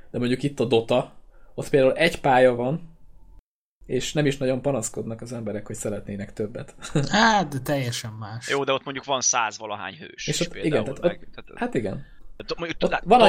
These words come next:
Speaker 3: tartalom
Speaker 1: tartalom,
Speaker 3: van.
Speaker 1: és sose, sose unod meg. Nincs két egyforma meccs igazából.
Speaker 2: Pont ezt akartam
Speaker 3: Pontosan.
Speaker 2: is mondani, hogy ott nincs két egyforma játék, tehát hogy ott hiába fogod és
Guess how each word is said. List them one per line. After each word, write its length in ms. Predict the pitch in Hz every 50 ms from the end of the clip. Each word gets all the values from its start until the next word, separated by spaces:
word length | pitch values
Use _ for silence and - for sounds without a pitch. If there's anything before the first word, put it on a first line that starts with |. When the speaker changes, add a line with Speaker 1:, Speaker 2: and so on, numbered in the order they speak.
| 185 180
Speaker 3:
tartalom 160 | - 196 214
Speaker 1:
tartalom, 180 | 196 185 202 196 196
Speaker 3:
van. 60 | 196
Speaker 1:
és 60 | 196
sose, 340 | - 214 - - 170 147 -
sose 280 | - - 196 - 190
unod 260 | 180 180 175 175 170 160
meg. 200 | 156 127 135 -
Nincs 220 | 180 208 202 -
két 220 | - 196 175 160
egyforma 400 | 175 156 160 - - 135 143 139
meccs 260 | 135 127 123 - - -
igazából. 360 | 127 127 123 - - - -
Speaker 2:
Pont 220 | 156 175 175 165
ezt 80 | 165 151
akartam 140 | 156 156 156
Speaker 3:
Pontosan. 240 | 160 151 156 165 170
Speaker 2:
is 100 | 170 -
mondani, 240 | 170 165 160 156 156
hogy 100 | 156 156
ott 140 | 147 -
nincs 320 | - 170 175 170 139 - -
két 240 | - 135 131 120 135
egyforma 480 | 131 131 - - 131 123 123 123 127
játék, 440 | 127 127 120 113 113 - - 117 117
tehát 220 | - - 123 123 120
hogy 180 | 127 120 123
ott 200 | 127 123 - -
hiába 720 | 139 139 139 139 165 170 156 147 139 131 139 139 139 135 - - - - - - _ _
fogod 500 | - - - - 147 139 139 135 135 131
és 240 | 131 123 120 - -